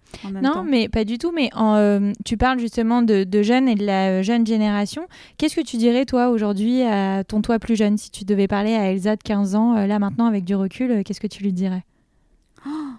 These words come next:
Speaker 1: bah, d'aller chez le psy vite fait. <laughs> Déjà, parce que j'ai, pareil, j'ai commencé à aller chez le psy très tard et je vais beaucoup mieux depuis. Donc déjà, d'aller chez le psy très-, de prendre soin d'elle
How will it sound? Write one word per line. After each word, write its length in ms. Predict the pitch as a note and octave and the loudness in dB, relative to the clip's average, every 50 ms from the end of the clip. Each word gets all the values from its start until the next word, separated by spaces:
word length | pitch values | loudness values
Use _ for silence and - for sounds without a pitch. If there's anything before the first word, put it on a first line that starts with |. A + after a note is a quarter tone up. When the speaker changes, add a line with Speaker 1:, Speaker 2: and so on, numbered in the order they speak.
| _ _ _ _ _ _ _ _ _ - - - | _ _ _ _ _ _ _ _ _ -20 -20 -20
Speaker 1:
bah, 240 | F#3+ F3+ F#3+ F3+ E3+ | -20 -16 -14 -14 -12
d'aller 240 | D#3 F3+ F#3 F#3 G3+ | -10 -10 -8 -8 -8
chez 140 | F#3+ - G3+ F#3 | -8 -8 -8 -8
le 100 | F3+ E3+ | -8 -10
psy 240 | - - - G3+ | -12 -14 -14 -12
vite 200 | F#3 F3 F#3+ - | -12 -12 -12 -14
fait. 240 | - - F3+ F3+ C4 D4 - - - C#4 B3+ - C4 A3 | -14 -14 -12 -12 -12 -12 -8 -2 -2 -2 -2 -2 -4 -6
<laughs> 500 | - - C4 - - - - - - - | -6 -6 -10 -10 -12 -14 -12 -8 -4 0
Déjà, 280 | C4 B3 F3+ G#3+ G#3 B3 | 0 0 2 0 -2 -2
parce 220 | D4 C#4 A3 - | -4 -8 -10 -8
que 140 | - G3 F#3+ | -8 -8 -8
j'ai, 220 | F#3 F3 F3+ E3+ - - - - _ _ - | -6 -8 -10 -10 -12 -16 -20 -20 _ _ -10
pareil, 440 | - G3 F#3+ F#3+ G#3+ C4+ C#4 B3 | -8 -6 -4 -4 -2 -2 -2 -2
j'ai 140 | G#3+ F#3 F#3 | -4 -6 -8
commencé 380 | - - F#3+ G3+ G#3 G3+ - G#3 | -8 -8 -8 -8 -8 -8 -8 -8
à 60 | F#3+ | -8
aller 140 | F#3+ F#3+ F#3+ | -8 -8 -10
chez 120 | - - | -10 -10
le 120 | F#3+ F3+ F3 | -10 -10 -10
psy 220 | - - - - | -10 -14 -20 -18
très 260 | - - - A#3+ G3+ | -14 -10 -8 -8 -6
tard 280 | G3+ - G#3 G#3+ A#3 B3 | -6 -6 -6 -6 -6 -6
et 220 | G3+ F3+ F3+ F#3 | -8 -8 -8 -8
je 120 | F3+ F3 F#3 | -6 -6 -6
vais 60 | F3+ | -6
beaucoup 280 | F3+ A3 A#3+ - B3+ | -6 -8 -10 -6 -4
mieux 180 | A#3+ B3 B3+ C4 | -2 -2 -2 -2
depuis. 420 | A3+ A3+ G3 - - B3+ D4+ E4+ - _ _ - - - - - - - | -6 -8 -12 -10 -10 -10 -10 -10 -10 _ _ -20 -20 -20 -20 -20 -20 -14
Donc 300 | - G#3 G#3+ A3 A3 A3 G#3 | -8 -6 -4 -4 -4 -4 -4
déjà, 400 | A3 A3 A3 A3 G#3 A3 A#3+ B3 | -6 -6 -4 -4 -2 -2 -2 -2
d'aller 300 | A#3+ A#3+ A3 G#3+ A#3+ C4 | -2 -2 -4 -4 -4 -6
chez 160 | B3 - C4 | -8 -8 -10
le 180 | A3+ - - D4+ | -8 -8 -10 -12
psy 280 | - - - - A#3 A3 | -14 -18 -16 -16 -16 -14
très-, 200 | - - A3+ - | -14 -14 -14 -10
de 200 | G#3 F#3+ A3+ A#3+ | -4 -2 -2 -2
prendre 320 | - - - A#3+ A3+ G#3+ | -2 -2 -4 -4 -4 -4
soin 360 | - - - - A3+ A3 A#3 | -6 -8 -8 -6 -6 -4 -4
d'elle 260 | A3+ G#3+ G#3 A3+ E4 | -4 -6 -6 -8 -10